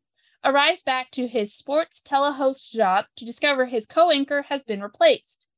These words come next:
Nate now has to find chemistry with his new co-anchor, flamboyant former figure skater Aubrey Chase. Both are about to discover that it's not only on-screen,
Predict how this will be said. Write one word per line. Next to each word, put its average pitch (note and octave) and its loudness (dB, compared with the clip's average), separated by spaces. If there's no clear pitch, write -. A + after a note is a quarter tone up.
Nate D4+ 2
now C#4+ 0
has D#4+ -2
to F#4+ -8
find C4+ 0
chemistry C#4+ -4
with G#3 -6
his A3 -8
new C4 -2
co-anchor, G#3 -2
flamboyant B3 -4
former D4+ -2
figure D#4+ -4
skater F#3+ -2
Aubrey F#3+ 0
Chase. - -4
Both D4 4
are F#4 4
about D4 0
to C#4+ -8
discover C#4 -2
that A3 -2
it's A#3 -6
not C4+ 0
only C4+ -2
on-screen, A#3 -2